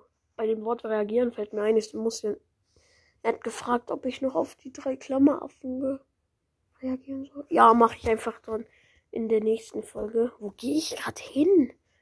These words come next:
Äh, zu welchem Podcast wollte ich? Ähm, ja,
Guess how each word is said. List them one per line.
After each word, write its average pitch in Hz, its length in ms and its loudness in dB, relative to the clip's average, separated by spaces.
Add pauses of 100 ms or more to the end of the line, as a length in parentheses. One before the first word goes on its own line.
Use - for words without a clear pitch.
(560)
Äh, 208 500 -2 (460)
zu - 180 -16
welchem 214 280 -4
Podcast - 480 -10
wollte 233 260 -10
ich? - 200 -14 (1700)
Ähm, 185 1160 -2 (840)
ja, - 640 -10